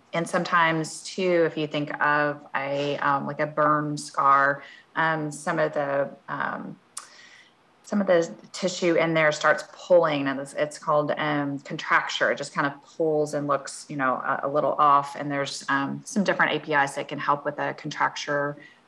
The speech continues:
um, wounds as well, or healing. Um, but yeah, the, the different types of collagen make, makes a big difference in just the whole scaffolding. I mean, we're never gonna put back,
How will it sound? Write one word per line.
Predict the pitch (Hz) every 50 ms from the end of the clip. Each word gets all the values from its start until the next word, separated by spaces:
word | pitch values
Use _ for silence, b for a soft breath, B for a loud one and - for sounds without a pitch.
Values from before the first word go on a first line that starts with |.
| _ -
um, | 151 143 143 143 139 135 135 139 139 143 - -
wounds | - 165 165 160 156 151 151 151 147
as | 147 147 143 147
well, | 151 151 147 147 147 143
or | 143 147
healing. | 143 - 151 151 139 131 131 131 131 135 143 B B B B B B B _ -
Um, | - 151 - - - - - - - -
but | 160 -
yeah, | 170 151 143
the, | 147 151 147 151 -
the | - 160 156
different | 170 175 175 - 175 160 - - -
types | - - 147 143 - - - 147
of | 139 -
collagen | - 147 147 147 143 139 143 147 143 143 147
make, | 143 135 - - _ -
makes | 143 143 - -
a | 151
big | - 147 139
difference | - 143 - - 143 135 - -
in | 143
just | 143 151 147 -
the | 143
whole | 139 - 151 151
scaffolding. | 147 - - - 127 117 - - - - - - - - - 151 151
I | -
mean, | 165 165 170 180
we're | 190 185
never | 190 196 202 202 202 202 196
gonna | - 170 151 160 156 - - -
put | - 165 - - - -
back, | 156 143 143 151 - - -